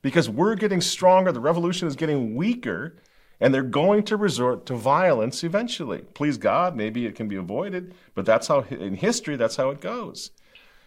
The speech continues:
Now, the Vatican is trying to shut down the traditional Latin Mass as well, right? Because, because <laughs> why? Because it really matters. Not just, not just to our souls, right?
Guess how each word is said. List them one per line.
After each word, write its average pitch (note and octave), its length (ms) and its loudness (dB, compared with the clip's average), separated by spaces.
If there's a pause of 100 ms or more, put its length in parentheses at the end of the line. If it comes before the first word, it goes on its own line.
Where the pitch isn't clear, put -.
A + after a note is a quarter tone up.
Now, G2 60 0
the G2 80 2
Vatican B2 420 4
is A2 100 0
trying A2+ 220 2
to A2 60 0
shut B2 340 0
down A2+ 480 2 (100)
the - 60 -8
traditional A#2 400 -2
Latin A2 220 2
Mass A#2 280 2
as G2+ 160 -6
well, B2+ 280 6
right? C3+ 280 2
Because, B2 380 -4 (160)
because C3 320 4
<laughs> - 100 -8
why? C3 280 4
Because B2+ 420 2 (320)
it F#2+ 180 -4
really C#3 720 4
matters. A#2+ 920 2 (560)
Not C#3+ 180 6
just, F#3+ 320 0
not D#3+ 200 6
just F#3+ 240 -2
to D#3+ 120 0
our C#3 160 8
souls, A#2+ 720 0
right? D3 420 0